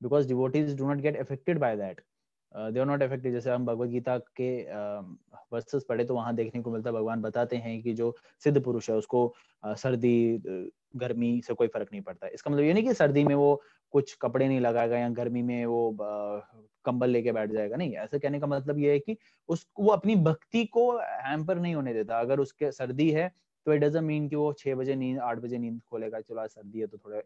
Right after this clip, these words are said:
एक आधा घंटा लेट खोलूंगा", ऐसा नहीं है। तो, अ, वो कॉम्प्रोमाइज नहीं करता अपने भगवान और, अपना और भगवान का संबंध।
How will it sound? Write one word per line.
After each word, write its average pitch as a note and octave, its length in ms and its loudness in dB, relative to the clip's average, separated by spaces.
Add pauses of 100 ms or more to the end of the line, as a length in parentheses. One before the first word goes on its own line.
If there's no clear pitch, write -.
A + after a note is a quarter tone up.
(100)
एक G#2+ 200 -10
आधा G2+ 180 -6
घंटा G2+ 200 -8
लेट F#2+ 200 -10
खोलूंगा", F#2 400 -16 (380)
ऐसा E3+ 320 8
नहीं A#2 320 2
है। G2 200 -14
तो, F3 360 4 (220)
अ, A2+ 320 2
वो E3 340 6 (100)
कॉम्प्रोमाइज D#3+ 560 2
नहीं D#3+ 120 2
करता C3+ 240 0
अपने C3 320 0
भगवान A#2+ 480 0
और, A#2+ 240 0
अपना B2 360 -4
और A#2 100 0
भगवान A2 340 -4
का G#2+ 120 -10
संबंध। G2 460 -8